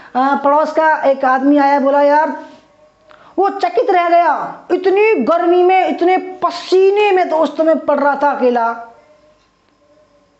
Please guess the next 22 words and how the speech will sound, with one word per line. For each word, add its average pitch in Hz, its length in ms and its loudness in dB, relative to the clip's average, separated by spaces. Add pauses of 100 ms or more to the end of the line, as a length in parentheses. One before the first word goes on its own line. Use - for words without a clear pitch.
(120)
बोला, 285 120 2
"यार 339 220 2
तुम 370 180 0
क्या 339 240 -2
कर 339 160 -2
रहे 349 200 0
हो?" 214 240 0 (2000)
मैं 226 280 -2
बोला, 262 380 -2 (1120)
"ललित 254 280 -2
जी, 349 540 0 (880)
ये 320 120 2 (180)
आज 294 260 -2
जो 294 160 0
पसीना 302 440 -2
है 330 180 0
ना, 208 360 -4 (1080)
ये 359 400 -6
कल 302 260 0
जो 294 180 2
है 302 100 0
ना 294 420 -2